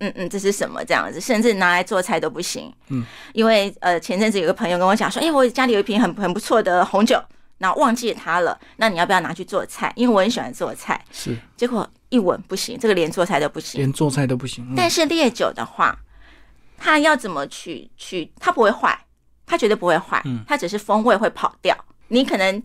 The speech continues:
Speaker 1: 原本喜欢的它的一些醇类的味道，呃，像是可可啦，或者是青苹果、熟苹果，或者是，呃，焦糖、巧克力的味道，它跑了。
Speaker 2: 变难喝，是不是？
Speaker 1: 就是这种老化，
Speaker 2: 嗯。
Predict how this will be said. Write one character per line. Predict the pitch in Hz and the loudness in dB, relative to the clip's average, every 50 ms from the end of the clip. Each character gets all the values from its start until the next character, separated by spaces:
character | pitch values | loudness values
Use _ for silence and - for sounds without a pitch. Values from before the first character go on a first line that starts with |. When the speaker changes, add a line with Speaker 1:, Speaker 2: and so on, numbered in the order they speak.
| - | -6
Speaker 1:
原 | - 202 202 208 | -2 0 0 2
本 | 208 202 226 | 2 2 2
喜 | 247 - - 175 | 2 0 0 -2
欢 | - - 214 202 208 208 | 0 0 0 0 0 0
的 | 196 180 | -2 -4
它 | - - 220 202 | -4 -2 0 0
的 | 202 208 | 0 0
一 | 175 180 196 | -2 -4 -6
些 | - - 208 196 190 190 208 - - - - | -6 -4 0 0 0 0 -2 -4 -10 -16 -14
醇 | - - 180 180 180 220 | -6 -4 -2 -2 0 2
类 | 240 214 185 | 2 2 4
的 | 180 170 | 2 2
味 | 180 190 180 165 | 2 2 2 2
道， | 165 190 185 143 - - - - - - - - | 2 2 2 2 0 -2 -6 -18 -20 -20 -12 -6
呃， | - 185 175 - - 180 | -4 -2 0 0 -2 -2
像 | - - 247 220 226 | -2 0 0 0 0
是 | 247 - 240 214 - | 0 0 0 0 0
可 | - - - 226 185 196 | -2 -4 -2 0 0 0
可 | - - - - | -2 -2 0 2
啦， | 185 175 175 170 170 175 180 175 180 196 214 | 4 4 4 4 4 4 4 4 4 2 2
或 | 233 240 208 196 | 0 2 2 2
者 | 196 | 2
是 | 208 - - 208 202 196 185 | 2 0 0 2 2 2 2
青 | - - - - 247 254 262 | 0 -4 0 4 4 4 4
苹 | - 254 202 214 | 4 0 0 0
果、 | 226 226 208 175 180 | 2 4 4 4 2
熟 | - - 185 175 180 | 2 2 2 0 0
苹 | - - 180 180 208 | 0 -4 -8 -8 -4
果， | 202 220 196 165 131 - - - - - - - | 0 4 4 4 4 4 0 -6 -18 -20 -20 -6
或 | - 196 196 | 0 2 4
者 | 185 175 175 | 4 4 4
是， | 220 - 196 196 190 | 2 0 0 0 2
呃， | - - 170 165 156 139 - - - _ | 2 4 4 4 2 0 -2 -6 -12 _
焦 | - 196 202 202 | 0 0 0 0
糖、 | 202 - - 208 180 175 180 175 254 - - _ _ _ - | 0 -2 -2 -2 -2 -2 -4 -6 -10 -12 -16 _ _ _ -6
巧 | - - 185 | -4 -4 -4
克 | - 226 | -2 0
力 | 220 233 | 0 2
的 | 202 175 | 2 2
味 | 175 208 196 190 | 2 2 2 2
道， | 196 180 139 - - _ _ _ _ _ | 2 2 2 0 -4 _ _ _ _ _
它 | - 254 | -6 -4
跑 | 254 - - 156 - | -4 -4 -4 -4 -4
了。 | 73 73 - - - - - _ _ - - - _ _ _ _ | -4 -6 -10 -12 -14 -20 -20 _ _ -20 -20 -20 _ _ _ _
Speaker 2:
变 | - 202 170 156 | 4 6 6 6
难 | 139 127 127 135 | 6 6 4 2
喝， | 131 - 135 127 131 131 - | 2 2 2 0 0 0 -4
是 | - - 135 | -10 -12 -8
不 | 123 | -6
是？ | - 123 - | -6 -6 -2
Speaker 1:
就 | - 349 381 | 0 0 0
是 | 415 370 | 2 4
这 | 311 | 4
种 | 294 262 262 285 | 4 4 6 6
老 | 269 220 147 82 - | 6 4 4 2 0
化， | - - - 233 185 - - - | -4 -2 0 0 0 0 0 -4
Speaker 2:
嗯。 | 139 131 120 117 110 110 | -4 -4 -4 -6 -8 -10